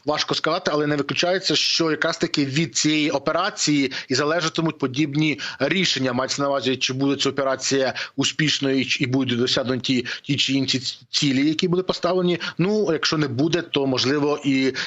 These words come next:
будуть надалі наші кр-, е, країни-партнери, е, мати острахи перед можливою ескалацією і будуть бач-, будуть вважати, що все-таки Росія є ще поки що достатньо потужною, а тому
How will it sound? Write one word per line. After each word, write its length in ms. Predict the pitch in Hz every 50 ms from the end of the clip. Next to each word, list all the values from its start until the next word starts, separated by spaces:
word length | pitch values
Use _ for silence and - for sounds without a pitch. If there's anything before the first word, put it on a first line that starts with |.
| - -
будуть 340 | 104 110 110 135 143 143 143
надалі 380 | 147 143 131 147 147 151 147 143
наші 260 | 143 139 135 - 135
кр-, 480 | - - 135 135 - 135 131 127 131
е, 40 | 127
країни-партнери, 880 | 120 - 135 135 139 135 131 135 135 113 - 147 147 151 147 147 139 - - - - - - -
е, 640 | 127 127 127 127 127 123 123 123 123 123 123 127 123
мати 280 | 127 143 147 147 165 160
острахи 520 | 160 165 165 160 - - 156 - - 147
перед 240 | 139 - 139 135 131
можливою 440 | 131 135 127 131 143 147 135 135 123
ескалацією 760 | 117 - - 139 135 143 165 175 - - - 143 139 139 135
і 140 | 131 135 131
будуть 280 | 120 123 135 135 135 123 113 113 117 _ _ 123
бач-, 280 | 120 143 147 147 - - 139 123
будуть 520 | 113 117 120 135 139 139 127 - - - - - - - - -
вважати, 400 | 110 135 135 120 151 151 - 160
що 120 | 143 -
все-таки 460 | 127 - 139 - 143 - - 143 139 139 - - -
Росія 680 | 123 123 131 131 - - - 165 156 147 143 143 139 147
є 260 | 139 127 123 131 143
ще 160 | 143 - 143 123
поки 260 | - - 151 - 143
що 120 | - 139
достатньо 440 | 131 135 - - 143 131 - 135 131
потужною, 600 | 131 127 120 - 151 160 160 143 160 160 160 165
а 60 | 131 135
тому 360 | - 135 139 147 151 143